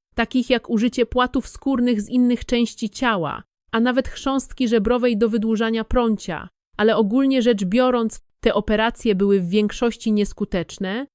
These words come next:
a zadowolenie pacjentów jest niskie.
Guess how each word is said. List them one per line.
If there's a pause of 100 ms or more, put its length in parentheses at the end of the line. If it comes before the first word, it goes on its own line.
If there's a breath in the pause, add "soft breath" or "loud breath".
(220)
a
zadowolenie
pacjentów
jest
niskie.